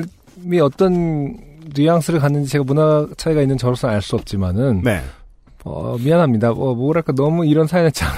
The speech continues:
Speaker 1: 어울리는 이름이 아니-, <laughs> 아닐까 생각을 하네요.
Speaker 2: 여기서 그의 이름, 장 크리스토퍼 레이에스는 모두 이름으로 <laughs> 레이에스가
Speaker 1: 퍼스트 네임.
Speaker 2: 그의 성도 아니었고 크리스토퍼가 그의 중간 성도 아니었습니다.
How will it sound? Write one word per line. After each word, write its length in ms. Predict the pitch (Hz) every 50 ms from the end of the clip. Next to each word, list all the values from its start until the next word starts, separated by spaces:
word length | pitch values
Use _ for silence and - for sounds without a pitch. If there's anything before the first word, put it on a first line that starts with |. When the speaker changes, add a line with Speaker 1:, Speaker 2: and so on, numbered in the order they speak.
| - -
Speaker 1:
어울리는 480 | 170 143 - 165 143 - 185 151 135
이름이 200 | 127 123 143 135 143 156 - - - 262 - - 302 - - 330 - - - - - 339 - _ _ - - _ -
아니-, 80 | - -
<laughs> 0 |
아닐까 380 | 117 120 135 139 - - 131
생각을 420 | 127 139 135 135 131 127 123 127 127
하네요. 460 | 139 131 110 95 92 98 98 104 110 - - - - - - -
Speaker 2:
여기서 220 | 196 214 220 220
그의 320 | 196 - 170 180 175 151 143
이름, 240 | 151 165 123 95 - - _ _
장 240 | - 160 175 180 160
크리스토퍼 400 | - 196 180 - - 175 - 170 160
레이에스는 600 | 147 147 147 151 135 - - 131 143 135 101 - - _ - _ - - - _ _
모두 600 | - 123 143 170 196 202 196 240 240 226 190 - - _ _ -
이름으로 400 | 156 202 254 240 202 160 131 127 101 - - - - - -
<laughs> 320 | - - - - - 196
레이에스가 320 | - 160 160 165 - - 196 175 143 139 147
Speaker 1:
퍼스트 120 | 143 170
네임. 280 | 151 131 117 110 107 113
Speaker 2:
그의 260 | 123 143 160 160 139
성도 380 | - - 196 185 185 175 160 147
아니었고 500 | 131 120 131 123 - - - 120 107 - - - - - _
크리스토퍼가 680 | - 170 165 151 - - 147 - - 123 107 120 110
그의 280 | 101 - 113 113 104 101
중간 340 | - - 127 143 170 170 175
성도 340 | 165 180 160 156 147 160 -
아니었습니다. 840 | - 101 98 95 73 80 - - - - - - - - - - -